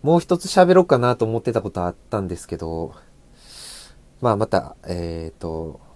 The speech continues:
来週の機会に、えー、撮っておくことにします。はい、それでは、えーと、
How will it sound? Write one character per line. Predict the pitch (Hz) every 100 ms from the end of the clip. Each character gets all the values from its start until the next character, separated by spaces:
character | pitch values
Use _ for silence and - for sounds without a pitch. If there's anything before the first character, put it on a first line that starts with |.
| _ _ - - -
来 | 104 104
週 | - 104
の | 98
機 | -
会 | - 80
に、 | 80 - -
え | 87
ー、 |
撮 | - 85
っ |
て | 90
お |
く | 82
こ | 92
と | -
に |
し | - -
ま | 92
す。 | - - - - _ - _ _
は | -
い、 | 131 -
そ | -
れ | 120
で | 120
は、 | 107 87 -
え | 82 82
ー |
と、 | - 80 78 -